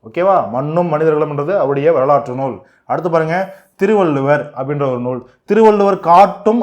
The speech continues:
அரசு, திருவள்ளுவர் காட்டும் அரசியல். புரியுதா? ரெண்டும் பாருங்க, ஒரே மாதிரி, சின்ன டிஃபரன்ஸ் தான் இருக்கும். இந்த நூல்கள்லாம் யாருடையது? குன்றக்குடி அடிகளாருடையது.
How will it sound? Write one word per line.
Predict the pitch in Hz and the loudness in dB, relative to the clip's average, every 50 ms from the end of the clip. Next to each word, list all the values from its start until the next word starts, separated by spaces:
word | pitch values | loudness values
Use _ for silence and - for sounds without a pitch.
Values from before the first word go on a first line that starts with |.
| - 131 135 | 0 2 2
அரசு, | 139 151 147 147 - - 135 135 135 131 135 - _ _ _ _ | 4 4 2 0 -2 -6 -8 -8 -8 -10 -14 -18 _ _ _ _
திருவள்ளுவர் | - 214 240 240 233 220 214 202 190 165 | -2 0 2 2 4 4 4 2 2 0
காட்டும் | - 160 160 170 170 - 233 226 220 - | 2 4 4 4 4 4 0 -2 -2 -4
அரசியல். | - 120 131 160 160 160 - 156 139 135 135 135 135 - - _ _ _ _ _ _ _ _ _ | -4 -2 -2 -2 -2 -2 -6 -6 -6 -4 -6 -6 -8 -12 -18 _ _ _ _ _ _ _ _ _
புரியுதா? | 147 156 160 151 147 | -2 0 2 2 2
ரெண்டும் | 160 170 180 185 175 | 0 0 0 0 2
பாருங்க, | 151 139 127 135 | 2 2 0 0
ஒரே | 151 170 175 | 0 0 0
மாதிரி, | 156 135 117 - | 0 -2 -4 -6
சின்ன | - 175 196 | -6 -4 -4
டிஃபரன்ஸ் | 185 156 156 - 160 151 147 156 | -4 -4 -2 -2 -4 -4 -2 -2
தான் | 170 139 | -2 -2
இருக்கும். | 127 110 113 117 143 | -2 -6 -10 -12 -10
இந்த | 156 156 | -8 -6
நூல்கள்லாம் | 147 160 165 156 156 - 180 208 233 - - - _ _ _ _ - | -4 -4 -2 -2 -2 -2 -2 -2 -4 -6 -10 -20 _ _ _ _ -4
யாருடையது? | 131 147 165 180 180 170 156 135 123 113 104 101 - | -2 0 0 2 0 0 -2 -2 -4 -6 -10 -10 -12
குன்றக்குடி | 139 147 156 160 165 156 156 151 | -10 -8 -6 -6 -6 -4 -4 -4
அடிகளாருடையது. | 135 131 127 123 117 107 98 95 87 | -4 -4 -4 -6 -6 -8 -10 -12 -16